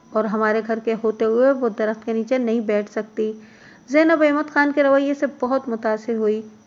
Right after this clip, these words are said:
अहमद खान ने ये बात कहकर उसके दिल में घर कर लिया था कि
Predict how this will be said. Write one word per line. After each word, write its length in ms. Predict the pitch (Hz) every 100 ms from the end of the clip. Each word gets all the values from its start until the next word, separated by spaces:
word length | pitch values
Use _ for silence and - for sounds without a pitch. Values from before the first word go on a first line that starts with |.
| -
अहमद 240 | 220 226
खान 200 | 220 214
ने 80 | 214
ये 100 | 208
बात 260 | 208 214 214
कहकर 320 | 214 214 233
उसके 240 | 226 233
दिल 160 | 208 208
में 160 | 214 208
घर 220 | 214 214
कर 160 | 220 240
लिया 260 | 233 254
था 220 | 254 262 262 - - - -
कि 80 | -